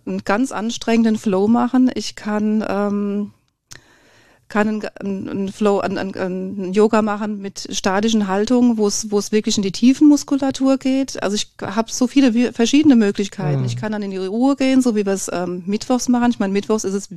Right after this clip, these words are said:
Speaker 1: ist es ja wirklich ein, wäre ein Yin-Yoga. Also das ist ja wirklich, ähm, wenige Positionen lange gehalten.
Speaker 2: Mhm.
Speaker 1: Ähm, wir rollen uns ja quasi nur auf dem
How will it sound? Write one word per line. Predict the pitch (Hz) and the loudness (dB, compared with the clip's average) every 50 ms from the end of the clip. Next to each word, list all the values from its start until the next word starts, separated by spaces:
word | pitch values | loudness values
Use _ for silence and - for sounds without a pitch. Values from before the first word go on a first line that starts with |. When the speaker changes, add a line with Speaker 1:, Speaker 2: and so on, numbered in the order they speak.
| 190 _ | -16 _
Speaker 1:
ist | - - 180 | -8 -6 -4
es | 185 185 - | -4 -4 -4
ja | 180 175 | -4 -4
wirklich | 185 190 190 - 196 - | -4 -4 -4 -4 -4 -6
ein, | - 165 170 175 - - - - - - - - - - - - - - - - _ - | -4 -6 -6 -8 -10 -14 -20 -20 -20 -20 -20 -20 -20 -20 -20 -20 -20 -20 -20 -20 _ -8
wäre | 196 185 180 180 | -4 -2 -2 0
ein | 175 170 | 0 0
Yin-Yoga. | 165 214 240 233 190 170 160 - 160 151 143 160 170 | 4 6 6 6 6 6 -2 -2 -4 -6 -6 -6 -6
Also | - 175 175 180 | -4 -4 -4 -4
das | 180 185 - | -6 -8 -8
ist | 190 185 - | -8 -6 -4
ja | 180 180 185 | -4 -4 -4
wirklich, | 185 185 - 196 190 190 185 - - - | -8 -10 -10 -10 -10 -10 -10 -10 -10 -8
ähm, | - 180 180 180 185 180 185 185 - - _ _ _ - | -4 -4 -4 -4 -4 -4 -6 -8 -10 -14 _ _ _ 0
wenige | 185 202 214 233 240 - 233 208 | 2 4 4 4 4 4 2 0
Positionen | - 208 196 185 185 - - 196 190 196 202 220 220 220 208 - | 0 0 -2 -2 -2 -2 -2 0 0 2 2 4 2 2 0 -2
lange | - 165 175 180 185 185 196 190 | -4 -4 0 0 0 0 0 -2
gehalten. | 180 185 175 175 160 147 151 160 - - 160 165 - _ _ _ _ - | -2 -4 -4 -6 -8 -8 -8 -8 -8 -10 -10 -12 -14 _ _ _ _ -4
Speaker 2:
Mhm. | 156 135 170 240 240 - | -2 0 0 0 -2 -4
Speaker 1:
Ähm, | 175 180 190 185 185 185 175 180 180 180 | -6 -4 -2 -2 -2 -2 -2 -4 -4 -2
wir | 185 190 180 | -2 -2 -2
rollen | 185 190 214 220 220 | 0 2 2 2 2
uns | 202 202 196 - | 0 -2 -2 -2
ja | 190 185 | -4 -4
quasi | - - - 180 180 196 196 202 202 | -4 -4 -4 -2 -2 0 0 -2 -2
nur | 196 196 202 196 - | -2 -2 -4 -4 -4
auf | 180 175 | -4 -6
dem | - 180 180 185 185 | -6 -6 -6 -6 -8